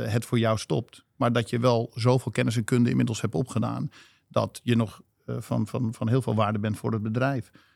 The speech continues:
Dus ja, dan kan je, kan je ook op een andere functie, eh, zou je aan kunnen blijven.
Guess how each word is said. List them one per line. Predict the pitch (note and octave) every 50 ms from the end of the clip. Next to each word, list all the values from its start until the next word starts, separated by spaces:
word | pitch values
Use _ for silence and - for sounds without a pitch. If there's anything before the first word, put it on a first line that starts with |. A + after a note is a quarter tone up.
| _ _
Dus | A2+ A2 - - -
ja, | - G#2 G2+
dan | - G2
kan | F2+ - G#2 G#2+
je, | G#2+ A2 A2 G#2+ A#2 B2 A#2
kan | - A2+ G#2+
je | G#2 A2
ook | A#2 A2+ A2 -
op | C3
een | A#2+ A2
andere | A#2 A#2 A#2+ B2+ B2
functie, | - C3 B2+ B2 - - C3+ B2 A#2 A#2+ B2
eh, | A#2+ A#2 B2 B2+ B2 B2 B2
zou | - A#2+ G#2+ B2 A#2
je | A#2
aan | A2+ A2+ A#2 G#2+
kunnen | - A2 G#2+ G2+
blijven. | A2 G#2+ G#2 A2+ - -